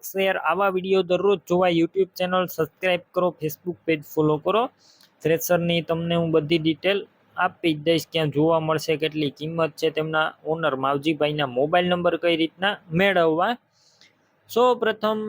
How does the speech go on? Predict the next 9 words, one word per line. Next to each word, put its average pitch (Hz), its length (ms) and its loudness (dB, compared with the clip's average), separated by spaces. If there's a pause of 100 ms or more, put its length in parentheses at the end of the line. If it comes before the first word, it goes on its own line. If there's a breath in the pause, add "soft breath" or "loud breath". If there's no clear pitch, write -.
(380)
થ્રેશરના 175 680 0 (120)
મોડલની 170 480 2
વાત 156 240 2
કરું 165 240 0
તો 180 60 0 (100)
બે 165 100 4 (220)
હજાર 185 180 4 (140)
અને 170 180 -2 (160)
ત્રેવીસના 185 640 0